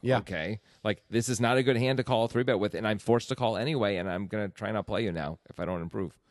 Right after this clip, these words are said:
Speaker 1: Yep.
Speaker 2: Congratulations, buddy. You forced that on. You know,
Speaker 1: Everybody's
Speaker 2: you did that.
Speaker 1: I think what's happened now is everybody's too good to three bet so small.
Speaker 2: Yeah.
Speaker 1: Like, I mean, obviously there's a ton of really bad players still. That's why poker's profitable. But in general, the,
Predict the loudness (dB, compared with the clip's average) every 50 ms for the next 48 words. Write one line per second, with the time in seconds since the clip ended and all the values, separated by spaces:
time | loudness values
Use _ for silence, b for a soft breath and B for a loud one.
0 | b b b 2 2 2 2 -2 _ _ _ -6 -2 2 2 2 2 4 4 2
1 | 2 2 0 -4 -8 -2 0 0 0 0 0 -2 -6 -8 -6 -6 -6 0 0 0
2 | 0 0 -2 -4 -4 -4 -4 -6 -8 -8 -4 2 2 4 6 6 6 6 6 6
3 | 6 4 4 2 2 2 -2 -2 -2 -6 2 2 4 4 4 4 4 2 2 4
4 | 4 2 4 4 2 4 4 4 4 4 4 4 4 4 6 6 6 4 2 2
5 | 2 4 4 4 6 6 4 4 4 2 -2 -4 -2 0 0 2 2 0 -2 -4
6 | -6 -6 -6 -6 -8 -10 -12 -14 -10 -6 -6 -6 -6 -8 -10 -6 -4 -4 -4 -4
7 | -4 -2 2 2 2 4 4 4 4 4 2 0 2 2 2 2 2 0 0 0
8 | 0 2 2 2 0 0 0 -4 -8 -8 -6 -6 -6 -6 -6 -6 -8 -8 -4 0
9 | 0 0 0 0 0 2 2 2 2 0 -2 -2 -2 -6 -4 -4 -4 -4 -4 -6
10 | -6 -6 -6 -6 -8 -12 b b b b b b b 2 4 4 4 2 0 -8
11 | _ b b b b b _ 2 2 2 4 4 4 4 6 6 6 6 6 6
12 | 4 4 2 -2 b b b b -4 2 2 4 4 4 2 2 0